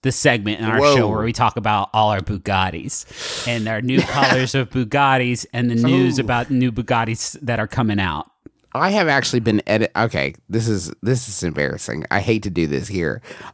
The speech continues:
Speaker 3: I have been editing out Bugatti Boys for the last four
Speaker 2: What?
Speaker 3: years.
Speaker 1: Not
Speaker 3: Yeah.
Speaker 2: It's like forty-five minute long segments.
Speaker 1: My Bugattis.
Speaker 3: Yeah. Yeah,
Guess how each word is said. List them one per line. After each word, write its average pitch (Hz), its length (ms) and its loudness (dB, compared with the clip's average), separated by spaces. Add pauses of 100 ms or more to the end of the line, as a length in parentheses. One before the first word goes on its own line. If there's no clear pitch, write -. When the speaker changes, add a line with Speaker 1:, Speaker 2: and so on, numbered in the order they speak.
(140)
Speaker 3:
I 147 180 2
have 156 260 2
been 120 240 0
editing 117 500 0
out 85 340 0
Bugatti 98 520 0
Boys 78 320 -4
for - 140 -10
the 80 100 -4
last 69 380 -4
four - 160 0
Speaker 2:
What? 466 240 2
Speaker 3:
years. - 300 -12 (440)
Speaker 1:
Not - 80 -2
Speaker 3:
Yeah. - 300 2
Speaker 2:
It's 359 140 -4
like 320 120 2
forty-five 359 720 2
minute 359 300 0
long 311 180 2
segments. 359 800 -2 (140)
Speaker 1:
My 349 120 0
Bugattis. 523 340 0
Speaker 3:
Yeah. 113 220 2 (1080)
Yeah, 135 340 2